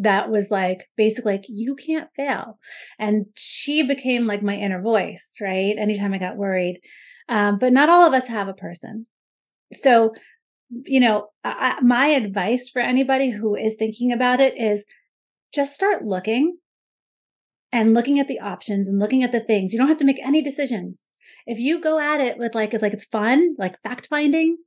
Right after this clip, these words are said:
of what you could do, then all of a sudden the,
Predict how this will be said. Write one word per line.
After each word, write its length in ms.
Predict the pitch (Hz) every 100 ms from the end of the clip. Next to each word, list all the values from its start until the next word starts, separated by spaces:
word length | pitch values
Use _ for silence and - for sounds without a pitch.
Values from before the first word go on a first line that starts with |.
| _ -
of 120 | 202
what 180 | 208 -
you 120 | 233
could 260 | 220 214 220
do, 300 | 285 381 427 _ _ _ _ _
then 140 | 247
all 260 | 247 254 294
of 100 | 269
a 60 | 247
sudden 460 | 262 254 240 220 214
the, 260 | 196 196